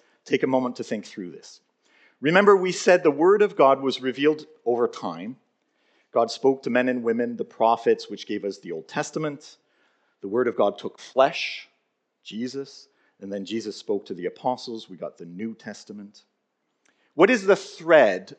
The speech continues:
throughout all of this? What flows through from the words spoken to the prophets, the words spoken by the prophets, and all the way to Paul's epistles and all the words written in the Bible?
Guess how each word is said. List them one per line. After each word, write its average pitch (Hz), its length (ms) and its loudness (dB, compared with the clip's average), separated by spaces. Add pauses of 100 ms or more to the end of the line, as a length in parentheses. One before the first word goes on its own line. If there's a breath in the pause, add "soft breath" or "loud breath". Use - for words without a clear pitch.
throughout 135 800 0 (100)
all 110 240 0
of 80 100 -6
this? 90 180 -8
What 170 200 2
flows 175 640 -4 (100)
through 110 440 -6 (320 soft breath)
from 135 260 -2
the 123 100 2
words 127 360 0
spoken 127 420 0
to 120 100 -12
the 98 80 -6
prophets, 151 640 -2 (260 soft breath)
the 104 80 -16
words 107 200 -2
spoken 92 320 -4
by 127 340 2
the 131 120 0
prophets, 120 720 -6 (460)
and 95 300 -12
all 110 140 -6
the 127 40 -2
way 117 100 2
to - 100 -6
Paul's 117 400 -2
epistles 107 800 -6 (320)
and 98 100 -10
all 113 220 4
the 113 80 -6
words 95 320 -8
written 101 220 -8
in 101 100 -14
the 110 80 -8
Bible? 123 340 -4